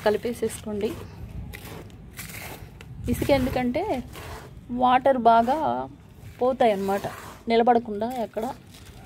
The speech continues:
ఏ మొక్కకైనా సరే వాటర్ పోకపోతే వేళ్ళు కుళ్ళిపోతాయి అన్నమాట.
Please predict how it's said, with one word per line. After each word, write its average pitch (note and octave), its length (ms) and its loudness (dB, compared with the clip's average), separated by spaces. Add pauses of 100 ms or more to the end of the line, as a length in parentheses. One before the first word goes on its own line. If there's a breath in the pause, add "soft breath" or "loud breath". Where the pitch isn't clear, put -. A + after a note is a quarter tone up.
ఏ A#3 120 4
మొక్కకైనా A#3 680 0
సరే B3+ 360 -4
వాటర్ A#3 380 -2 (140)
పోకపోతే A3+ 800 -2 (400 loud breath)
వేళ్ళు A#3+ 260 4
కుళ్ళిపోతాయి G#3+ 580 -2
అన్నమాట. F#3 220 -6